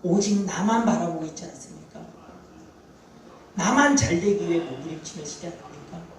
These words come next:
더구나 코로나라는 이 상황 속에서, 다들 어려운 상황 속에서 남을 돌아볼 시선이 우리에게 마음의 여유가 없잖아요.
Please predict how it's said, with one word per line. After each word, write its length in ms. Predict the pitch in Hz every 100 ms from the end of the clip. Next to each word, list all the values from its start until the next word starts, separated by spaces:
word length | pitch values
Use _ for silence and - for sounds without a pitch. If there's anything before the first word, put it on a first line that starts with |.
| - - - - - - - - - - -
더구나 440 | 202 226 233 233
코로나라는 760 | - 294 294 277 254 240 214 214
이 120 | 220
상황 340 | 285 208 220 190
속에서, 680 | 180 160 147 202 - - - - -
다들 440 | - - 302 330 370
어려운 320 | 220 220 226
상황 260 | 214 208 196
속에서 760 | - 165 151 220 208 - - - - - -
남을 380 | - 190 208 220
돌아볼 360 | 214 170 170 170
시선이 420 | - - 220 202
우리에게 360 | 147 151 143 143
마음의 420 | 147 - - 139
여유가 280 | 127 131 -
없잖아요. 380 | - - 160